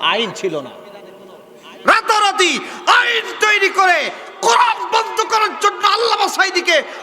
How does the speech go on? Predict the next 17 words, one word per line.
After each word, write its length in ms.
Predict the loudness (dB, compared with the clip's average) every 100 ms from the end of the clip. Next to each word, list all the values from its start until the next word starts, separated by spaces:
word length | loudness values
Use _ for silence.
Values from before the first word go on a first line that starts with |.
| 0 2
আমৃত্যু 460 | 2 0 -2 -2 0
দণ্ড 320 | 0 0 0
দেওয়া 220 | 2 2
হয়েছে। 300 | 2 0 -2
যারা 200 | 0 0
বলেন, 240 | 2 0 -2
ঠিক 200 | -6 -4
কিনা? 380 | -2 0 -2 -6 -10 -10 -8 -6 -6 -4 -4 -4 -4 -4 -2 -4 -6 -12 -20 -20 -4
এরপরেও 520 | -2 -2 -2 0 0
ভাবলো, 440 | 2 0 0 0 2
আল্লামা 400 | 0 0 0 -2
সাইদি 320 | -2 -2 0
মাঝে 240 | -2 -2
মাঝে 240 | -2 -2 0
ভাবে 360 | -2 0 -2
যে, 120 | 0
"আল্লাহ, 640 | -2 0 0 0 0 -4